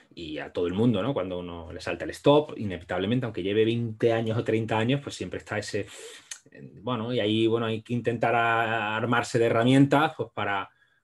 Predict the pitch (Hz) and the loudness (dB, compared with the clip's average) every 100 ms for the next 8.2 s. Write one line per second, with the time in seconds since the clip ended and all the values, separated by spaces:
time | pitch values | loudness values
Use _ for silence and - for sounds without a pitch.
0 | - 98 92 90 87 92 110 135 135 131 | -10 -6 -6 -6 -8 -6 -4 -4 -4 -4
1 | 127 123 - 160 - 156 147 139 113 107 | -4 -4 2 2 4 4 6 6 4 4
2 | 101 - 160 - - - 101 98 101 104 | 0 4 2 2 -10 -6 -8 -8 -6 -6
3 | 101 95 98 120 113 107 107 104 101 98 | -6 -6 -4 -4 -4 -6 -6 -8 -8 -12
4 | - 101 165 175 165 139 113 101 - 101 | -14 -8 -4 -4 -4 -8 -12 -12 -10 -10
5 | 82 80 127 _ _ _ _ _ 139 131 | -10 -16 -20 _ _ _ _ _ 0 2
6 | 139 151 208 202 185 185 165 143 147 147 | 2 2 2 0 0 -2 -2 -2 -2 -4
7 | 165 143 110 101 123 147 156 147 143 156 | -6 -6 -4 -4 -4 -6 -6 -8 -4 -4
8 | 131 127 | -4 -10